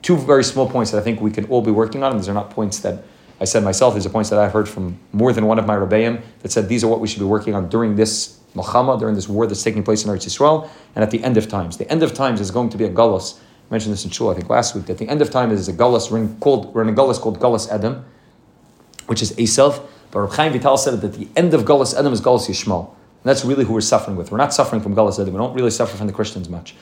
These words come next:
We suffer from the, from the Arabs, from the Ishmaelim. That's who we're suffering from right now in Eretz Yisrael, and that's who we've been suffering, suffering with, you know, for the past, since nineteen forty-eight for sure. We've been suffering from the Arabs. Yishmael,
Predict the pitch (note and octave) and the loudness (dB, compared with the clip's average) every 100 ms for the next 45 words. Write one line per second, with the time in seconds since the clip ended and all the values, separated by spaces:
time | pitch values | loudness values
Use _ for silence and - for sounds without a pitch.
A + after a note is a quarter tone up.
0 | - - - C#3 A#2+ A#2 A2+ G2 - G2 | -20 -6 2 2 2 -2 0 0 -2 -4
1 | - A2 F2 - G#2 G#2+ - B2+ G#2 F2+ | -2 -4 -4 -6 -4 -2 -2 -4 -4 -6
2 | - - - B2 A#2+ A2 A2+ A2 G#2 G2 | -14 -8 -2 0 2 2 2 0 0 2
3 | G#2+ A#2+ G#2+ G#2 F#2 F2+ D3 D3+ C#3 D#3+ | 2 2 2 2 0 -2 0 0 0 0
4 | C#3 C3+ G#2+ C3 - G2 - - - - | -2 0 2 0 0 -10 -12 -18 -6 0
5 | C#3 C3+ A#2 G#2+ A2 - - - - _ | 0 0 -2 0 0 -2 -16 -20 -20 _
6 | - G#2+ G2+ A2 A2 - G#2+ - A2 A2 | -4 -2 -2 0 0 -2 -6 -4 -4 -4
7 | G2+ A2+ A2 A2 A2 - D#3+ A#2+ G#2+ - | -2 0 2 2 0 -2 0 0 0 0
8 | - B2 G#2 G2+ G2+ G2 F#2 F#2+ F2 - | 0 -2 -4 -2 -2 -2 -4 -6 -6 0
9 | D3+ C#3 A#2 | 4 4 0